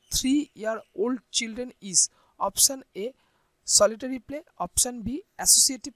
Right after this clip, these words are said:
প্লে, অপশন সি কোঅপারেটিভ প্লে এবং অপশন ডি প্যারালাল প্লে। চুরানব্বই নম্বর প্রশ্ন, আর এই প্রশ্নের সঠিক উত্তর অপশন ডি প্যারালাল প্লে। নেক্সট কোশ্চেন, কোশ্চেন নাম্বার নাইনটি ফাইভ, "Match list one with list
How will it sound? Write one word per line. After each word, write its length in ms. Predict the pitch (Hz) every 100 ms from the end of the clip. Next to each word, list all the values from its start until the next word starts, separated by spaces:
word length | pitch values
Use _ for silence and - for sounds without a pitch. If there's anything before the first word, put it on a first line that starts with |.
| -
প্লে, 160 | 262 - -
অপশন 360 | 190 - 254
সি 220 | 233 262 285 _
কোঅপারেটিভ 760 | 269 - - 202 240 240 - 240
প্লে 200 | - 302 311
এবং 200 | 190 202 -
অপশন 440 | 190 - 262 254
ডি 100 | 294
প্যারালাল 520 | 320 _ 196 190 175
প্লে। 220 | 147 113 - _ _ _ -
চুরানব্বই 460 | 233 254 254 294
নম্বর 280 | 285 294 294
প্রশ্ন, 400 | - 240 - 320 -
আর 140 | - 170
এই 120 | - 262
প্রশ্নের 360 | - 262 294
সঠিক 340 | 254 226 240 262
উত্তর 240 | 220 359 -
অপশন 420 | 180 - - 233
ডি 140 | 247 349 _ -
প্যারালাল 360 | 190 180 147
প্লে। 200 | - 110 _ _ _ _ _
নেক্সট 300 | 190 233 -
কোশ্চেন, 340 | - 247 330 339 _
কোশ্চেন 320 | - 190 208
নাম্বার 300 | 202 196 196
নাইনটি 380 | 180 175 196 233
ফাইভ, 220 | - 302 - _ _ _
"Match 440 | 170 214 262 - - _ _ _
list 360 | 196 254 - 147
one 240 | 202 240 349 _ 208
with 240 | 214 180
list 300 | 185 233 -